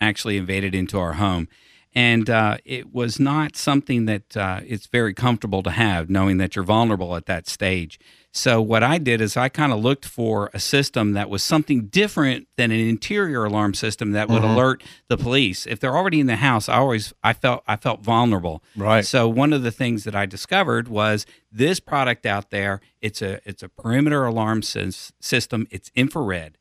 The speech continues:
Speaker 2: Mm-hmm.
Speaker 1: and it's just dynamite, and it's
Speaker 2: Well,
Speaker 1: inexpensive.
Speaker 2: don't steal th-,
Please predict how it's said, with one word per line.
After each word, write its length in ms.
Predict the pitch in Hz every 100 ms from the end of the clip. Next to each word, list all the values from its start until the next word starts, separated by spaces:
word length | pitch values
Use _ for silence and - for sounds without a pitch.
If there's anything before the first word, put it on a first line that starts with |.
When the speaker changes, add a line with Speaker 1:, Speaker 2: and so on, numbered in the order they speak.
| _
Speaker 2:
Mm-hmm. 260 | 95 95 104
Speaker 1:
and 220 | 104 101
it's 180 | 95 -
just 220 | 113 - 107 -
dynamite, 680 | 107 113 113 92 92 80 82
and 160 | 90 85
it's 180 | - -
Speaker 2:
Well, 60 | 139
Speaker 1:
inexpensive. 320 | 131 107 107
Speaker 2:
don't 220 | 120 156
steal 400 | 131 127 117 135
th-, 260 | 135 -